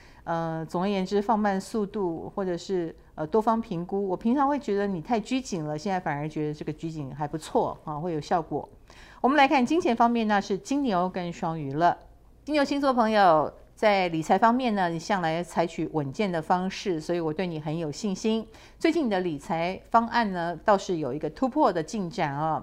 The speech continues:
呃，比如说你如果觉得怎么做才会赚钱，这么做就对了，依循自己的心。另一个呢是双鱼座，双鱼星座的朋友，在金钱方面你有这个投资的烦恼哦，可能就是一笔钱不知道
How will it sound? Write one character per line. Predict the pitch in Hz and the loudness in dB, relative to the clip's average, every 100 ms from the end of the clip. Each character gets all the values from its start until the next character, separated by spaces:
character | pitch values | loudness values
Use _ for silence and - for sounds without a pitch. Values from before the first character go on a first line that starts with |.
| - - - | -8 -20 -10
呃， | 151 165 | -6 -6
比 | 156 170 | -2 -2
如 | |
说 | 180 202 202 202 | 0 0 2 0
你 | 196 156 | -4 -2
如 | 160 | -2
果 | 185 185 113 - - - | 0 0 0 -8 -18 -20
觉 | - | -6
得 | 175 180 180 - - | -2 0 -2 -6 -18
怎 | - 151 | -6 -4
么 | 180 | 0
做 | 285 208 | 2 2
才 | 185 | 2
会 | 165 190 | 0 0
赚 | 262 247 | 0 0
钱， | 190 - 160 165 - | -2 -4 -6 -6 -8
这 | 220 | -6
么 | 196 | -6
做 | 185 214 185 156 | -4 -2 -2 -4
就 | - 165 | -6 -6
对 | 156 190 170 | -2 0 0
了， | 147 | -2
依 | - 190 | -4 -6
循 | 185 156 | -4 -6
自 | 156 | -6
己 | 175 | -6
的 | 139 | -6
心。 | 135 185 190 - - - - - | -6 -6 -6 -8 -20 -20 -20 0
另 | 339 381 | 4 4
一 | |
个 | 269 | 4
呢 | 233 233 | 4 4
是 | 233 226 202 | 2 0 0
双 | 226 220 | 0 -2
鱼 | 202 | -2
座， | 190 214 180 - - - | 2 4 4 -2 -18 -4
双 | 349 359 | 0 0
鱼 | |
星 | 330 320 | 2 0
座 | 320 277 | 4 2
的 | |
朋 | 233 202 | 4 0
友， | 208 185 156 107 | 4 4 4 2
在 | - 226 | 0 0
金 | 220 370 | 0 0
钱 | 320 | 0
方 | 240 247 | 2 2
面 | 254 254 208 165 | 2 0 -2 -4
你 | 180 | -6
有 | 196 170 | -4 -4
这 | 151 | -4
个 | 175 | -6
投 | 175 - 160 | -6 -4 -4
资 | 156 202 | -4 -2
的 | 190 | -2
烦 | 190 147 165 | -2 -4 0
恼 | 175 139 | 0 2
哦， | 151 151 135 - - - | 4 2 0 -8 -18 -2
可 | |
能 | 196 208 | 0 2
就 | 240 | 0
是 | 240 | -2
一 | 247 | -4
笔 | 220 175 | -4 -4
钱 | - 175 | -4 -2
不 | 185 | -2
知 | 190 | -2
道 | 196 185 160 | 2 2 2